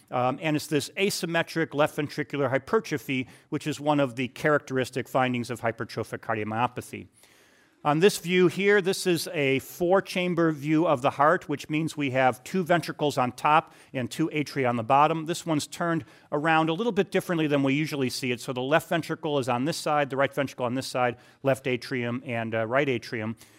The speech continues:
And so what's squeezing here is the left ventricle.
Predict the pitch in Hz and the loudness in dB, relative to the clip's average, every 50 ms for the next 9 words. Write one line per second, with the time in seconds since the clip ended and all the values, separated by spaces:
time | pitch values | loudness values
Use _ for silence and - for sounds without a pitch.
0 | - _ _ - 151 143 135 - 170 151 147 151 175 165 156 143 - - - - | -20 _ _ -4 -4 -4 -2 0 2 2 4 2 4 4 4 2 2 0 -4 -6
1 | - 165 196 226 226 202 - 214 196 175 147 180 185 175 147 131 127 131 135 170 | -4 -2 -2 0 0 0 -2 -2 -2 -2 0 2 2 4 6 6 6 4 2 2
2 | - 160 147 139 - - 160 139 143 147 139 - - 147 143 - - 117 - 104 | 0 0 0 0 0 -2 -2 0 2 0 2 2 0 0 0 -2 -6 -10 -10 -12
3 | 104 104 | -14 -14